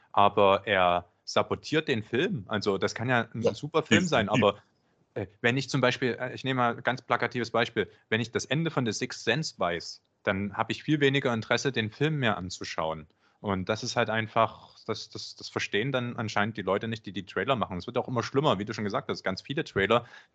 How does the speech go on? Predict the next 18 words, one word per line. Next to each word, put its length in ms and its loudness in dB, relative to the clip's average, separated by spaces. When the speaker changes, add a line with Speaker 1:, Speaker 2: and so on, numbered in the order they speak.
Speaker 1:
Äh, 220 4
es 160 -4
ist 100 -2
ja 80 4
jetzt 180 0
Usus, 520 0
dass 160 -2
die 80 -4
meisten, 580 -2
ähm, 320 -4
Blockbuster 520 0
drei 260 -2
verschiedene 460 -4
Trailerarten 680 -2
haben 160 0
mit 160 -4
unterschiedlichem 680 0
Filmmaterial. 680 0